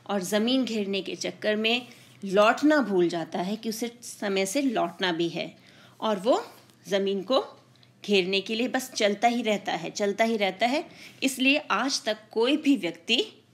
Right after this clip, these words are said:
यहाँ पर ज़मीन का मालिक नहीं बन पाया। तो बच्चों, आज की कहानी में हमने क्या देखा कि हमारी आवश्यकताएं जो हैं, जो ज़रूरत हैं, वो सीमित होती हैं,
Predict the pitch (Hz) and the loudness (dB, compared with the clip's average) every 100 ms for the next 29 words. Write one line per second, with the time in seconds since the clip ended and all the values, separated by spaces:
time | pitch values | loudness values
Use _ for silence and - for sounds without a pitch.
0 | _ 202 190 175 170 254 370 311 196 175 | _ -6 -4 -4 -2 0 0 0 -2 -2
1 | 175 170 196 175 160 - - - _ _ | -2 -4 -6 -4 0 0 0 -12 _ _
2 | 175 208 202 170 160 147 156 139 - - | -2 -2 0 -2 -4 -6 -6 -6 -8 -12
3 | - _ _ _ _ _ _ - _ _ | -20 _ _ _ _ _ _ -20 _ _
4 | _ _ - - 247 214 247 320 320 - | _ _ -20 -8 -2 -2 0 0 2 4
5 | 226 294 - 339 277 262 262 269 277 262 | 4 4 2 2 2 0 2 2 2 0
6 | 247 269 254 277 220 220 208 277 - _ | -2 -2 -2 0 -2 -2 -2 -4 -8 _
7 | _ - _ - 311 269 226 233 285 - | _ -20 _ -2 0 0 -2 -2 -2 -2
8 | 202 196 - 233 - 254 269 247 202 160 | -2 -2 -4 -4 2 4 4 4 0 -4
9 | 165 170 233 226 208 208 262 269 214 185 | -4 -4 -4 -2 -2 0 2 2 0 -6
10 | - - - - 285 339 294 262 240 240 | -8 -18 -20 -4 0 2 4 2 2 -2
11 | 175 175 180 165 | -4 -4 -6 -6